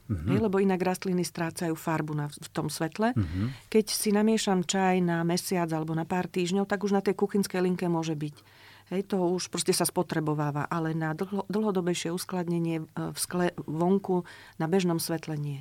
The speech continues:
Speaker 1: Radšej do, do tmy, do tmy, na
Speaker 2: Mhm.
Speaker 1: tmové miesto. Veľmi pekne tam píšete aj o tom, e, kedy ich zbierať, v akom čase je to dôležité, povedzme, že nie ráno, keď je rosa. A čo sa mi páčilo,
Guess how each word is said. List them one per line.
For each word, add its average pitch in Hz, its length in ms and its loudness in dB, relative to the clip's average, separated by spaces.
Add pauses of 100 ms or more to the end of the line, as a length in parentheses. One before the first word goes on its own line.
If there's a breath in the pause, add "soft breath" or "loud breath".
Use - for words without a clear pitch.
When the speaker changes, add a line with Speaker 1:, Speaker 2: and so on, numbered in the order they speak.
(160)
Speaker 1:
Radšej 95 320 -4
do, 87 120 -4 (280)
do 104 140 0
tmy, 90 260 -4
do 95 80 -2
tmy, 98 160 4
na 98 160 6
Speaker 2:
Mhm. - 20 2
Speaker 1:
tmové 92 220 2
miesto. 92 320 -2 (320 loud breath)
Veľmi 127 240 8
pekne 123 240 4
tam 113 240 6
píšete 110 420 0
aj 101 140 4
o 98 80 2
tom, 101 320 4
e, 101 40 2 (260)
kedy 117 280 2
ich 110 140 0
zbierať, 101 480 4
v 98 140 0
akom 113 260 2
čase 104 420 0
je 101 140 2
to 104 80 0
dôležité, 92 800 -4
povedzme, 95 400 -2
že 98 80 2
nie 101 240 6
ráno, 101 320 4
keď 98 180 -2
je 92 120 -2
rosa. 120 420 2 (420 loud breath)
A - 160 -4
čo - 300 -2
sa - 80 4
mi 127 80 8
páčilo, 110 640 4